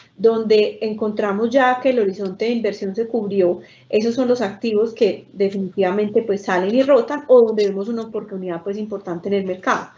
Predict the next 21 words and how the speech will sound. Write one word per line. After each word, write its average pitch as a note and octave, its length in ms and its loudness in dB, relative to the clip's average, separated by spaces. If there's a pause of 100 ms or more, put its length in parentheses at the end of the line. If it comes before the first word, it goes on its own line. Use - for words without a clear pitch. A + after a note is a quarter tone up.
(500)
También A#3 400 2
tenemos, C#4 600 0 (720)
eh, A3 280 0
seguimos B3+ 460 2
con D4 160 -2
ese, A#3+ 460 0
ese A3+ 360 0
aplazamiento A3 680 -2
en B3 60 0
el A#3 100 -2
plan F#3 220 -2
de G#3+ 60 -2
inversiones. A#3 540 0
Nosotros G#3 440 -2
veníamos, G#3+ 800 -2
eh, F#3+ 320 0
ejecutando G3+ 580 -2
un A#3 80 -2
plan A#3+ 220 2
de A#3+ 80 0
inversiones, G3 580 -2